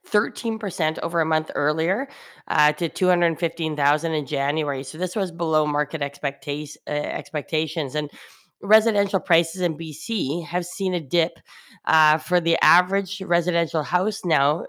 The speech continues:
down to eight hundred seventy-five thousand in twenty twenty-three. So that's, uh, down about sixteen percent compared to the peak in January twenty twenty-two.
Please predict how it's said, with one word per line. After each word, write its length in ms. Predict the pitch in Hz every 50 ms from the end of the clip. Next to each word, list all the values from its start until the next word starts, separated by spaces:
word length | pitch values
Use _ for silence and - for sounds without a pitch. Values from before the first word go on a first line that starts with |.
| - 147
down 320 | 175 165 175 175 185 180
to 460 | - - - 226 220 190 147 139 156 - -
eight 160 | 175 175 170
hundred 320 | 160 175 175 175 170 165 156
seventy-five 540 | - 165 151 160 165 143 151 151 156 143
thousand 580 | - - 147 165 180 175 165 165 143 131 139 -
in 180 | - 147 147 139
twenty 280 | - - 156 151 151 147
twenty-three. 640 | - 165 160 156 147 139 - - 175 165 151 -
So 140 | - - 160
that's, 280 | 160 175 208 226 - - - - - - _ _ _ _ -
uh, 220 | 165 165 165 156
down 320 | 139 - 175 170 175 185
about 240 | 196 180 175 160 170
sixteen 720 | - - - - 233 - - - - - 202 202 196 190
percent 880 | - - 185 175 151 - - - 190 180 185 160 127 - - - - - _
compared 360 | - 180 165 - 160 156 156 151
to 120 | - 170
the 100 | 156 147
peak 340 | - - - 190 185 175 -
in 120 | 170 160
January 480 | 143 165 156 156 156 156 156 156 160 156
twenty 340 | - - 165 156 156 151 151
twenty-two. 720 | - - 160 147 143 143 143 - - 233 214 147 127